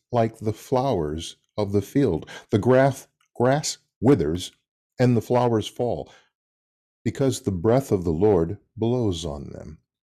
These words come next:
Surely the people are grass." And in verse eight, "The grass withers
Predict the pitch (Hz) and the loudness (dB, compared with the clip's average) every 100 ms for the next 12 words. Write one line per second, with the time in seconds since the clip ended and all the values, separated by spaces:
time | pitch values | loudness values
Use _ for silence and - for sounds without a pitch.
0 | _ - - 147 170 160 151 139 113 - | _ -10 2 6 6 6 4 4 0 0
1 | 110 - 90 82 78 82 67 - - - | -2 0 0 0 -2 -4 -4 -6 -10 -10
2 | - _ _ _ _ _ _ _ _ 82 | -10 _ _ _ _ _ _ _ _ -8
3 | 78 87 82 - 90 85 - _ - 92 | -2 0 0 0 -2 -2 -8 _ -2 2
4 | 127 147 - - 131 98 69 - - | 4 4 0 0 0 0 -6 -12 -18